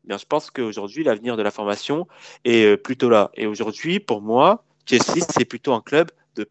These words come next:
post-formation. On va chercher des joueurs très jeunes, mais des joueurs qui ont encore besoin,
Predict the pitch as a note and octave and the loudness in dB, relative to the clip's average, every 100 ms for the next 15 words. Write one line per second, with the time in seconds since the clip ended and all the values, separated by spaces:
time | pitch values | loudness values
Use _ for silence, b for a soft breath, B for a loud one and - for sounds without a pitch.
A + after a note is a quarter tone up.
0 | - G3+ - D3+ - C3+ C3 - G#2+ b | 0 0 0 -8 -6 -4 -4 -4 -14 b
1 | b b - A2 A2+ B2 - B2+ A#2+ G#2 | b b -4 0 0 -2 -6 -6 -4 -2
2 | A#2+ A#2 - _ _ - D3 B2+ C3+ F3 | 0 0 -2 _ _ -2 0 2 2 0
3 | G3+ b b b b A#2+ C3 D3+ B2+ A2 | 0 b b b b -6 0 0 0 -2
4 | D#3+ - A#2+ A2 - - B2 A#2+ A#2+ C3+ | -4 -4 -10 -10 -10 -12 -10 -12 -6 -2
5 | D#3+ | -2